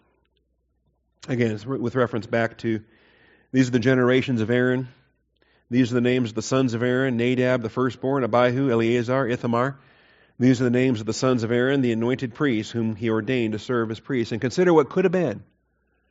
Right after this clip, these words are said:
Consider what could have been. When David organized the priesthood and he classified them into twenty-four divisions, Ith-, uh, Eleazar had sixteen divisions, Ithamar had eight divisions, and,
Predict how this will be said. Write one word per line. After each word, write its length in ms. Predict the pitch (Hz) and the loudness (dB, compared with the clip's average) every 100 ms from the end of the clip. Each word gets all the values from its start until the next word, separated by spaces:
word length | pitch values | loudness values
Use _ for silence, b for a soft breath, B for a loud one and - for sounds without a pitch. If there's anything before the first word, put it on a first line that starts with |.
| _ _ | _ _
Consider 480 | - 127 - 165 170 | -4 -2 2 4 6
what 180 | 151 113 | 4 2
could 200 | - 175 | 0 2
have 140 | 160 | 2
been. 400 | 156 135 101 101 - _ _ _ _ _ _ _ _ _ _ _ _ | 2 2 -2 -8 -20 _ _ _ _ _ _ _ _ _ _ _ _
When 160 | 117 104 | -6 0
David 300 | 127 135 135 | 4 6 6
organized 480 | 135 135 135 127 | 6 4 2 0
the 40 | 120 | -2
priesthood 540 | - 139 135 135 135 | 0 0 0 2 2
and 100 | 123 | 2
he 120 | 117 | -2
classified 720 | 113 - 139 135 131 - 131 131 | -4 0 2 2 -2 0 2 2
them 100 | 123 | 0
into 140 | 113 | -2
twenty-four 480 | - 131 131 139 131 | -4 -4 -2 0 0
divisions, 680 | 123 123 127 131 135 135 - _ _ _ _ | 0 0 -2 -2 -8 -12 -18 _ _ _ _
Ith-, 380 | - 123 123 110 - 117 | -6 -6 -6 -18 -16 -8
uh, 400 | 120 107 101 98 | -6 -4 -6 -4
Eleazar 480 | 120 127 131 127 127 | 2 4 4 4 0
had 160 | 120 113 | 0 -4
sixteen 420 | 143 - - 135 | -6 -6 -4 -2
divisions, 460 | 123 127 127 131 117 | 2 2 2 0 -2
Ithamar 360 | 127 127 127 | -2 -2 -2
had 160 | 123 113 | 0 0
eight 220 | 113 120 | -2 -2
divisions, 540 | 123 127 131 131 131 | 0 2 2 0 -4
and, 120 | 120 | -4